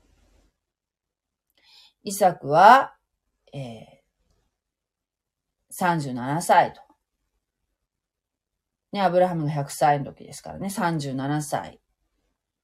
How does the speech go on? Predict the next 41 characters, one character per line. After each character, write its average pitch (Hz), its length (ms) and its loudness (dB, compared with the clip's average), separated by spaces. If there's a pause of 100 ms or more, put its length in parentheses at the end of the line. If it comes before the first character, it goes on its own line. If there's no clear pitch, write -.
(240)
で 139 100 -2
あ 135 160 0
る 131 200 -8
と - 100 -18
い 147 340 -6
う - 220 -16 (440)
状 156 180 -6
況 135 180 -10
で 120 120 -12
す - 120 -14
ね。 247 340 2 (2000)
長 165 260 2
生 196 140 -4
き 147 160 -12
で 139 100 -8
す - 140 -14
よ 127 80 -12
ね。 190 220 -2
ま 165 80 -4
あ、 - 20 -4
今、 160 540 -4 (200)
今 160 200 -6
の 143 80 -4
私 147 260 -6
た 147 80 -8
ち 143 100 -14
か 127 120 -8
ら 135 60 -10
し 139 40 -20
て - 100 -18
も - 100 -14
ね。 147 140 -8 (420)
だ 247 120 0
け 247 120 0
ど、 190 720 4 (600)
ま 208 120 6
あ、 175 140 4 (260)
こ - 140 0
の 320 140 6
当 349 260 6
時、 151 460 -2